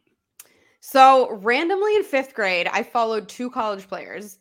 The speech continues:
Dwayne Wade and Carmelo Anthony. I have no idea why I was not following college basketball. I, at the time when I wanted kids, was set on naming my son Melo, and then my other favorite was Dwayne Wade. So then when the Heat drafted him, I just automatically became a fan.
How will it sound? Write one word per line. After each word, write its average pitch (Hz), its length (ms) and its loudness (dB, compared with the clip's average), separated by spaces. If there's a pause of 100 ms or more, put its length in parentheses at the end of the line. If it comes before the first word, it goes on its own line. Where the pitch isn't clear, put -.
(100)
Dwayne 202 340 -6
Wade 214 220 -4
and 196 100 -8
Carmelo 196 360 -6
Anthony. 175 480 -8
I 180 140 -4
have 180 140 -8
no 196 260 -2
idea 254 300 -2
why 202 520 4
I 190 80 -2
was 196 180 -6
not 190 240 -8
following 220 440 -4
college 208 380 -8
basketball. 247 680 0 (300)
I, 220 220 4
at 220 200 -4
the 226 60 -6
time 226 400 -6
when 214 120 -4
I 208 100 -4
wanted 202 380 -4
kids, 196 360 -8
was 190 240 -10
set 208 280 -4
on 202 180 -8
naming 202 300 -8
my 202 120 -8
son 226 280 -10
Melo, 180 460 -2
and 202 160 -6
then 190 100 -6
my 190 200 -6
other 202 200 -6
favorite 196 340 -8
was 185 200 -12
Dwayne 175 240 -10
Wade. 170 340 -6 (260)
So - 120 -10
then 247 180 0
when 240 100 -2
the 226 60 -2
Heat 285 300 -6
drafted 247 460 -2
him, 185 360 -4
I 202 140 0
just 202 280 -8
automatically 196 640 -4
became 185 340 -12
a 170 40 -14
fan. 180 560 -6